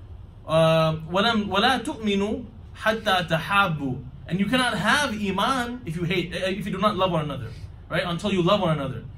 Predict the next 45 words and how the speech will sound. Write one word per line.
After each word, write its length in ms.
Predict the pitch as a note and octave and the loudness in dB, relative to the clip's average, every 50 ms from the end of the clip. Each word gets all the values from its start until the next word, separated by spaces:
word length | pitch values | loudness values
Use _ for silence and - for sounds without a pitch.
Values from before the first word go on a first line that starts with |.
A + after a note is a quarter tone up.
| - - - | -16 -16 -8
So 120 | - E3+ | -4 -2
you 160 | E3+ F#3+ G3 | -2 0 0
can't 280 | F#3 A#3 A#3 A#3 A3 G#3+ | 0 2 2 0 0 2
have 260 | D#3+ G#3+ A3 G#3+ - | 2 2 2 2 2
iman. 240 | G3 G3 G#3 G3 F3+ | 0 0 0 0 0
So 100 | F#3+ F3 | -2 0
basically, 600 | E3 G3 F#3 - - G3 G3+ G#3 G#3+ G#3 - - - - - - - - - | 0 0 -2 -2 -4 -4 -4 -4 -4 -6 -6 -10 -14 -18 -18 -18 -16 -10 -6
you 120 | D3+ E3+ | -4 -2
can't 220 | F3 - A#3+ G#3+ G3+ | 0 0 0 0 0
be 100 | G3+ G3 | 0 -2
called 260 | - G#3+ A3+ A3+ A3 | -2 0 0 2 2
a 80 | F#3+ F3+ | 2 2
Muslim 540 | G3+ A3+ A3 F3 G3 G3 G3 G#3 G#3+ - - | 2 0 0 0 0 0 0 -2 -4 -6 -8
if 80 | E3 | -4
you 60 | D3+ G3 | -2 0
don't 160 | G3+ F#3+ F3+ | 0 0 2
love 140 | F#3+ F#3 F3 | 2 2 2
one 120 | E3 D3+ | 2 0
another. 300 | C#3+ C#3 B2+ A#2+ - - - - - - | 0 -2 -4 -4 -6 -8 -10 -12 -16 -12
If 60 | - | -8
you 60 | F#3+ | -4
hate 260 | G#3 G3 A#3 - - - | 0 0 0 0 0 0
someone, 280 | D4 C#4 C#4+ C#4+ C4 | -2 0 0 0 0
if 100 | G#3 - | -2 -2
you 60 | G3+ | -2
have 260 | G#3 - G#3 A#3+ B3+ G#3 | 0 0 2 0 0 -2
the 80 | G3+ | -4
feeling 220 | G#3+ A#3+ A#3 A#3 A3 | -8 -8 -6 -4 -2
of 100 | F3 D#3 | -2 0
hatred 320 | E3+ G3+ G#3+ - C#4+ B3 | -2 -2 -2 -4 -8 -8
for 60 | A3 | -8
someone 200 | - A3+ A3 A3 | -8 -6 -4 -2
else, 220 | A#3+ C4 D#4 D#4 - - - - - - | -2 -2 -2 -4 -6 -14 -16 -16 -14 -8
that 120 | - A3+ D4 | -6 -6 -4
means 140 | D4 B3 | -2 0
you're 80 | G#3+ G#3 | 0 2
not 200 | A3 A#3 A#3 F#3+ | 2 2 0 0
a 60 | E3+ E3 | -4 -4
perfect 320 | D#3+ G#3+ G#3 G3+ F#3 E3+ | -2 -2 -2 0 0 -2
Muslim, 260 | F3+ G3+ F#3+ F3+ D3 | -4 -4 -4 -4 -2
you're 80 | D#3 F#3+ | 0 0
not 100 | G#3+ G3+ | 0 0
a 40 | E3+ | 0
good 140 | F3+ F3+ | 0 0
Muslim, 400 | E3 F#3 F#3+ F#3+ - C3 G#2+ - | 0 -2 -2 -4 -8 -10 -10 -10